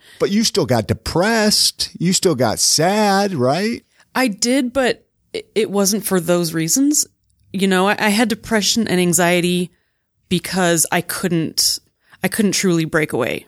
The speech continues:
Speaker 2: right? Like, I just wanted to move on
Speaker 1: Break
Speaker 2: and grow.
Speaker 1: away from that marriage.
Speaker 2: Yeah,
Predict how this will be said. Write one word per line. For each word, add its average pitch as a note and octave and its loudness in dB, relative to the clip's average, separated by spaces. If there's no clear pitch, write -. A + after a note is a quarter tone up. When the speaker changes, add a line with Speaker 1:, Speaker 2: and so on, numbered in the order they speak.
Speaker 2:
right? E3 0
Like, D#3+ -4
I F#3+ 0
just F3+ -2
wanted E3+ 0
to D#3+ -2
move F3 0
on D#3+ 0
Speaker 1:
Break C#3 2
Speaker 2:
and F3 0
grow. C#3+ 2
Speaker 1:
away C3 2
from A#2 2
that G#2 0
marriage. G2 -4
Speaker 2:
Yeah, G3+ 0